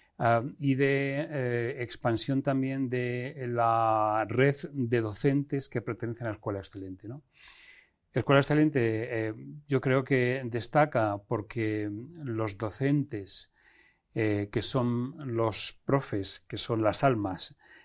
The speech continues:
de, de los colegios de nuestros colegios, eh, los docentes tienen sentido de pertenencia a nuestra asociación porque dentro de nuestra asociación se produce algo que no es muy habitual, pero,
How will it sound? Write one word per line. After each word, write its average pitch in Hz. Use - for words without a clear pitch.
de, 107
de 107
los 101
colegios 117
de 120
nuestros 117
colegios, 139
eh, 110
los 110
docentes 131
tienen 135
sentido 131
de 131
pertenencia 147
a 131
nuestra 123
asociación 156
porque 120
dentro 127
de 139
nuestra 135
asociación 139
se 139
produce 135
algo 143
que 127
no 151
es 147
muy 160
habitual, 165
pero, 127